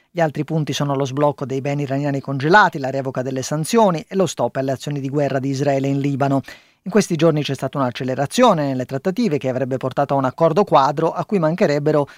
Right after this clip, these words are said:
solo le approvazioni di Trump e Khamenei. Il piano sarebbe quello di prorogare il cessate il fuoco con la riapertura dello stretto di Hormuz,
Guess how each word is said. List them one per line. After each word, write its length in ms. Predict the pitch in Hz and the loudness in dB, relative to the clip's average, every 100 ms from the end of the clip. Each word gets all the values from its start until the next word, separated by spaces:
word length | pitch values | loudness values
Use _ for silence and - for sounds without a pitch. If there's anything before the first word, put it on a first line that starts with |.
| _ _ | _ _
solo 240 | - 240 226 | -2 2 4
le 80 | |
approvazioni 580 | 180 175 165 156 196 180 | 4 2 0 0 0 0
di 140 | 160 151 | -2 2
Trump 400 | 170 175 175 - | 4 4 2 -6
e 120 | 160 | -4
Khamenei. 640 | - 160 147 143 135 143 - | -2 0 0 0 -2 -4 -4
Il 180 | 214 196 | -2 4
piano 340 | 190 185 220 | 4 6 2
sarebbe 380 | 175 151 156 180 | 0 0 0 0
quello 220 | 165 170 | 0 0
di 100 | 165 | 0
prorogare 480 | 160 151 147 160 156 | 0 0 4 4 4
il 80 | 139 | -2
cessate 340 | 151 147 139 | -6 -6 -8
il 60 | 139 | -4
fuoco 400 | 190 190 185 214 | 4 4 4 0
con 100 | 156 | 0
la 80 | 139 | -2
riapertura 420 | 127 127 - 156 | -2 -6 -2 -2
dello 220 | 143 131 | 0 -2
stretto 340 | - 170 - | -4 -6 -4
di 120 | 185 123 | 0 4
Hormuz, 480 | 139 135 135 - | 4 2 -4 -6